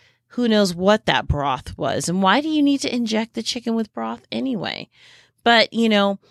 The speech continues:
you, you are becoming, you literally are what you are consuming. So, you know, we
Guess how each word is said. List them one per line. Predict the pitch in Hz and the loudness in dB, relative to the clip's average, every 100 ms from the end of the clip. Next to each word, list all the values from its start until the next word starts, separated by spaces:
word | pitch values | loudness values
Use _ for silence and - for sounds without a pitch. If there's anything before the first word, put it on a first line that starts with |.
| _ _ _ _ _ _ _ _ _ | _ _ _ _ _ _ _ _ _
you, | 226 254 269 | 0 2 2
you | 262 - 214 262 277 | 0 -4 0 4 4
are | 240 | 4
becoming, | 220 220 - 262 220 170 175 202 196 - _ _ _ | 2 -4 -2 0 2 2 0 -4 -6 -14 _ _ _
you | 214 220 | -2 -2
literally | 214 214 247 254 214 208 - | 0 2 4 2 2 0 0
are | 202 220 185 170 | 0 2 4 2
what | 165 175 - | 0 -4 -4
you | 190 190 | -4 -4
are | 165 | -6
consuming. | - 180 170 - 214 208 147 127 | -8 -8 -2 0 2 0 -2 -4
So, | 160 - 185 175 175 165 _ _ _ | -2 0 4 4 2 -2 _ _ _
you | - 208 | -4 2
know, | 196 180 180 180 - _ - | 4 4 4 2 -2 _ -6
we | 196 | -4